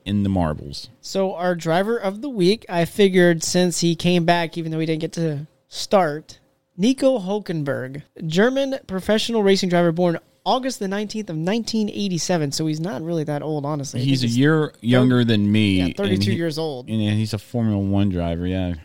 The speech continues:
Speaker 2: Yeah, uh, that doesn't, you don't sound so happy about that.
Speaker 1: Well, I, I'm happy with my career path, and I'm happy with where I'm at in life, so he can have it. I,
Speaker 2: Okay,
Speaker 1: I, I
Speaker 2: that's
Speaker 1: don't wanna be a Formula One driver.
Speaker 2: <laughs>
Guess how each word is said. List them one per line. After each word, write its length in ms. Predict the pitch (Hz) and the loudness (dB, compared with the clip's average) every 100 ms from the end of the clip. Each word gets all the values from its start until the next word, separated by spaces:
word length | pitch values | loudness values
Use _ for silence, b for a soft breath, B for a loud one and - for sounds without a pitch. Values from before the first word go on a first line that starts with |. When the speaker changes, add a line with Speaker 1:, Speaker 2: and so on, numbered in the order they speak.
| _ - | _ -10
Speaker 2:
Yeah, 140 | 180 | -10
uh, 160 | - 175 156 | -6 -8 -6
that 160 | 185 175 | -6 -2
doesn't, 340 | 190 180 - - | 0 0 -4 -8
you 120 | 214 | -4
don't 140 | 247 208 | -2 0
sound 240 | 214 208 | 0 0
so 100 | 190 | -2
happy 260 | 165 196 170 | -4 -4 -6
about 280 | 135 127 - | -8 -10 -4
that. 100 | 135 | 2
Speaker 1:
Well, 360 | 135 131 - _ _ _ | 4 4 2 _ _ _
I, 160 | 120 120 | -8 -6
I'm 160 | 120 131 | -2 2
happy 340 | 131 131 131 | 4 4 2
with 220 | 110 107 110 | 0 -2 -2
my 160 | 101 | -4
career 320 | - 98 92 | -2 0 0
path, 320 | 92 98 92 92 | 0 -2 -2 -2
and 100 | 90 | -2
I'm 80 | |
happy 340 | 87 101 95 95 | 0 0 0 0
with 300 | 90 87 - | 0 -2 -2
where 140 | 92 | -2
I'm 120 | 85 80 | 0 0
at 120 | 80 | 0
in 140 | 78 | -2
life, 180 | 76 78 | -2 -4
so 200 | - 80 | -2 -2
he 180 | 80 98 | -2 0
can 120 | 95 | 0
have 260 | 76 73 69 | 0 -2 -6
it. 80 | - | -6
I, 140 | 90 | -2
Speaker 2:
Okay, 300 | 165 - - | -2 -2 -6
Speaker 1:
I, 20 | |
I 20 | 147 | -2
Speaker 2:
that's 120 | 120 | 4
Speaker 1:
don't 140 | 147 127 | 6 6
wanna 220 | 123 110 | 6 4
be 140 | 101 | 4
a 40 | 95 | 2
Formula 340 | 95 92 87 | 4 4 6
One 200 | 82 80 | 4 2
driver. 420 | 78 78 80 85 | 2 0 0 -2
Speaker 2:
<laughs> 60 | - | -4